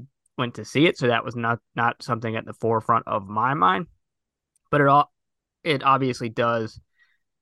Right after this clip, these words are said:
come into play, uh, once you've seen it and you know that the idea of a disruptive force coming into an industry that's been set in its ways for so long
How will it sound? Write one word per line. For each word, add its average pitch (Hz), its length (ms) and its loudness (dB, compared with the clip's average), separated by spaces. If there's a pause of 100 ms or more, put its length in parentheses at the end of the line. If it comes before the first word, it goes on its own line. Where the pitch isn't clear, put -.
come 127 220 4
into 110 280 -2
play, 127 560 4 (560)
uh, 107 480 4 (500)
once 110 400 -10 (100)
you've 120 280 -10
seen 107 180 -8
it 104 160 -10
and 107 180 -10
you 101 120 -8
know 104 340 -4
that 104 320 -6
the 110 160 -4
idea 110 560 -2
of 110 480 -2 (960)
a 127 60 -2
disruptive 123 680 0 (340)
force 127 380 4
coming 117 300 0
into 113 460 -4
an 113 120 -2
industry 113 500 -4
that's 110 360 -6 (680)
been 117 240 -8
set 120 240 -6
in 117 100 -14
its 110 120 -14
ways 110 480 -4 (180)
for 113 160 -2
so 113 220 -2
long 113 380 -2